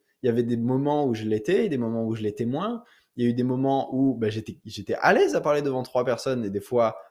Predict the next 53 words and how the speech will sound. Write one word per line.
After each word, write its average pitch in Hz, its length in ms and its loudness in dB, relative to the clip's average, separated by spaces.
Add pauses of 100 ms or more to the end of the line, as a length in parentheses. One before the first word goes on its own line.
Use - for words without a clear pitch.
(140)
non. 208 280 -2
Mais 131 120 -2
en 107 100 0
tout 120 120 -12
cas, 147 340 2
il - 60 -18
y - 20 -2
a - 20 -2
des 117 80 -2
personnes 127 280 -2
où 113 80 0
j'ai, 117 240 -6
où, 110 140 -12 (100)
il 113 60 -6
y 113 40 0
a 110 40 0
des 117 80 0
fois 143 220 2
où 123 80 4
j'étais 110 320 -4
à 113 80 -4
l'aise, 117 180 0
euh, 98 160 -2 (340)
à 98 80 -12
parler 101 200 0
devant 92 220 -6
quatre 143 260 -2
personnes, 190 460 -2 (440)
plus 160 360 2
ou 180 40 2
moins, 220 380 0
ne 139 140 4
serait-ce 160 260 -2
qu'un 147 140 -2
tout 170 180 -6
petit - 160 -12
peu 151 140 -2
plus 160 260 -4
qu'une 131 240 0
autre 156 160 -2
fois. 208 380 -2 (520)
Et 165 80 -2
en 185 140 0
fait, - 400 -2 (140)
on 147 80 -2
va 160 260 0
élargir 170 500 8
le 139 100 0
spectre - 520 -4
et 120 100 -6
compléter 180 440 -2
la 123 100 2
vision 123 340 -4